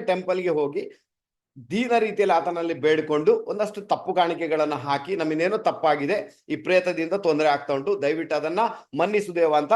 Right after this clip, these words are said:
ಒಂದು ಸ್ವಲ್ಪ ತಪ್ಪು ಕಾಣಿಕೆಯನ್ನ ಹಾಕಿ ಅಲ್ಲಿ ಪ್ರಾರ್ಥನೆ ಮಾಡ್ಕೊಂಡು ಬನ್ನಿ, ಪ್ರಸಾದವನ್ನ ತಂದು ನಿಮ್ಮಲ್ಲಿ ಇಟ್ಕೊಳ್ಳಿ ಅಂತ ಹೇಳ್ತೇನೆ.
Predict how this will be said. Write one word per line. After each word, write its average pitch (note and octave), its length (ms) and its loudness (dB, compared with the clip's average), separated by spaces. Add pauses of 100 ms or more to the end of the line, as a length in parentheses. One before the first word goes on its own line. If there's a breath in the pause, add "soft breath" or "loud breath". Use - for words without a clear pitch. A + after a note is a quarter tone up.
(160)
ಒಂದು G3+ 180 -6
ಸ್ವಲ್ಪ - 240 -2
ತಪ್ಪು F#3 340 -2
ಕಾಣಿಕೆಯನ್ನ E3 420 0
ಹಾಕಿ G3 800 -2
ಅಲ್ಲಿ B3 180 0
ಪ್ರಾರ್ಥನೆ G#3 460 2
ಮಾಡ್ಕೊಂಡು E3 420 -2
ಬನ್ನಿ, D3 280 0
ಪ್ರಸಾದವನ್ನ G3 600 2
ತಂದು E3 260 -4
ನಿಮ್ಮಲ್ಲಿ D#3 340 -2
ಇಟ್ಕೊಳ್ಳಿ C#3+ 320 -2
ಅಂತ B2+ 140 -4
ಹೇಳ್ತೇನೆ. B2 580 -6